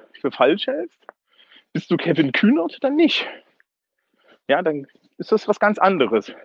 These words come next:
So, und das ist vollkommen in Ordnung.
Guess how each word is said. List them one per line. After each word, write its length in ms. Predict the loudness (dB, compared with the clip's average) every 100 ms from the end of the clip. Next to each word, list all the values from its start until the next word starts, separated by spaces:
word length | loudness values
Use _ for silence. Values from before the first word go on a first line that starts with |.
| _ _ _ _ _ _ _ _
So, 260 | 0 0 _ _ _ _ -4
und 320 | -2 -2 -6 _ _ _ _ _ -10
das 260 | -2 2
ist 140 | 2 0
vollkommen 580 | 0 0 0 -2 0
in 140 | 0 -2
Ordnung. 400 | -2 -4 -6 -12